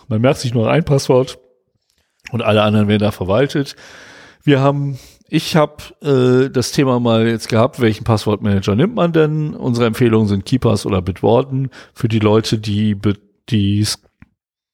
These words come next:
technisch einfach und dennoch auf allen Geräten synchronisiert haben wollen, ist es Bitwarden. Ich merke jetzt aber auch, ich, ich richte gerade Bitwarden für jemanden ein, der nicht so richtig firm,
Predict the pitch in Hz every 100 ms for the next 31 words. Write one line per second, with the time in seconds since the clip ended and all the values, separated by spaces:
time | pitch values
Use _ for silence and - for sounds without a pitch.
0 | - - 120 - 110 123 131 - 131 127
1 | - 131 107 120 123 123 - 117 117 -
2 | 117 113 113 110 101 113 120 113 107 107
3 | - 113 107 120 113 123 120 110 110 104
4 | 107 113 104 92 101 95 101 110 131 131
5 | - - - - - 147 139 226 180 147
6 | 147 110 110 127 127 101 - - _ 117
7 | 104 113 165 - 123 110 113 120 110 101
8 | 98 95 120 127 - 107 104 113 110 107
9 | 90 90 104 113 104 95 92 95 98 101
10 | 107 - 107 98 120 - 113 98 - -
11 | - 104 107 117 123 120